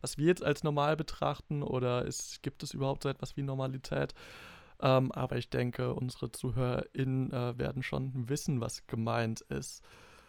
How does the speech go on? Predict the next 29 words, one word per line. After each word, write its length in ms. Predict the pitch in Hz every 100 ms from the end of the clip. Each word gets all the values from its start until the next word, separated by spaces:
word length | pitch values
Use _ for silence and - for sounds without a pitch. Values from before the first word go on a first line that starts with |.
| - -
Mit 280 | 131 180 -
dem 160 | 156
Ende 300 | 143 147 151
dieses 280 | 139 143 135
Podcasts 920 | - 135 - - 131 127 131 - -
ziehen 280 | - 175 185
auch 360 | - 143 147 -
wir 640 | 131 147 160 147 143 151 - -
nicht 200 | 147 -
unsere 300 | 143 - 131
Masken, 460 | 131 139 - 143
aber 260 | 139 139 135
unsere 260 | 135 - 135
Kopfhörer 640 | - 139 - 139 127 -
ab, 160 | 127 -
verabschieden 680 | - - 143 - 143 131
uns 280 | - 139 135
und 280 | - 135 -
geben 260 | 135 131 -
uns 340 | 135 131 - - - - -
zurück 420 | 156 190 208 -
in 160 | 160 165
unser 300 | 151 147 143
normales 540 | 139 131 123 131 131
Leben, 420 | 131 131 135 131 123
bis 300 | 135 - 143
wir 200 | 135 -
uns 320 | 131 - -
dann 400 | 123 117 117